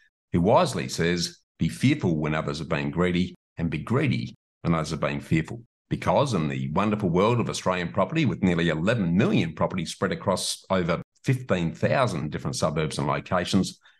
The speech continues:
where there's a will, there's always a way. As long as we continue to live in properties,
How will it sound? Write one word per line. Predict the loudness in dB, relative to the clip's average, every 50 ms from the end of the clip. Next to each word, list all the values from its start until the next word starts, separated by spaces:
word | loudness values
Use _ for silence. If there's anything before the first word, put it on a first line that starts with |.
| _ _ _ _
where | 0 2 2
there's | 4 2 2 4
a | 4 4
will, | 4 6 4 4 4 2 0 -4 -6 -10 _ _ _ _ _ _ _ -10
there's | -6 -2 0
always | 0 2 2 2 0 0
a | -2
way. | 0 0 0 0 -2 -6 -12 _ _ _ _ _ _ -10
As | -8 -6 -2 0
long | 2 4 4 4 2
as | 2 2
we | 2 0 2
continue | 2 2 2 2 4 4 4 4 4 2
to | 2 0
live | 2 2 4 4
in | 4 4 4
properties, | 2 0 0 0 0 -4 -4 -6 -8